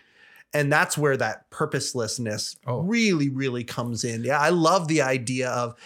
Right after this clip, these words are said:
Speaker 1: yeah, you've got a goal that you're working towards, but, you know, start doing some drawing as
Speaker 2: Yeah.
Speaker 1: to what it's gonna look like when you achieve that goal and what's next.
Speaker 2: Yeah,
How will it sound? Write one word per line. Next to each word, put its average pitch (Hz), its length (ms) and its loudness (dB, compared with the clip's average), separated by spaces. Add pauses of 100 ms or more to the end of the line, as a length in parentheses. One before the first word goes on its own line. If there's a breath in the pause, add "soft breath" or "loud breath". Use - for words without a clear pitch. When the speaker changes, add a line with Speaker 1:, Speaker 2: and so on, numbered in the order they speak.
(140 loud breath)
Speaker 1:
yeah, 240 120 6
you've 202 120 4
got 185 120 4
a 165 40 0
goal 165 180 0
that 175 140 0
you're 143 100 0
working 160 300 0
towards, 202 460 -2
but, 190 240 -2 (400 loud breath)
you 226 80 0
know, 226 220 0
start 226 240 -2
doing 233 160 -4
some 202 140 -4
drawing 190 520 2
as 165 80 0
Speaker 2:
Yeah. 202 80 -2
Speaker 1:
to 175 80 0
what 160 300 0
it's 156 140 -6
gonna 160 180 -2
look 165 200 -2
like 143 200 0
when 156 160 -2
you 151 120 -2
achieve 185 380 -2
that 135 240 0
goal 123 260 -2
and 123 80 -4
what's 127 240 -2
next. 117 480 -8
Speaker 2:
Yeah, 143 220 -6